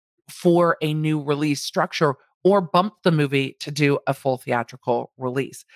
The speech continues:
A number of you said that you hadn't heard of the Bam Margera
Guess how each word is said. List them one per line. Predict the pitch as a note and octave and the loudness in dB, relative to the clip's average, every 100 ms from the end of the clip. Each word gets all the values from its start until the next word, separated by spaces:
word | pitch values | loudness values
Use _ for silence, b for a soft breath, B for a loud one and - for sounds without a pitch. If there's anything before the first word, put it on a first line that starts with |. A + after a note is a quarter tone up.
| B B | B B
A | D3+ | 2
number | D#3 D3 D3+ A3+ C4+ | 4 2 0 2 2
of | G3 | 2
you | D3 C#3+ | 0 -4
said | B2+ - B2+ C3 - _ - | -4 -2 -2 -2 -8 _ -16
that | C3 C#3+ C#3+ C3+ - - _ - | 0 2 2 -2 -6 -18 _ -2
you | F#3 F3+ | 2 2
hadn't | D#3+ E3 D#3 - | 2 -2 -2 -8
heard | - G3 G3+ G#3 - | -10 0 2 2 -4
of | D3 | -6
the | D3 | -4
Bam | C3+ C3+ | 0 0
Margera | C3 B2 B2+ A#2+ B2 | 0 -2 -2 0 0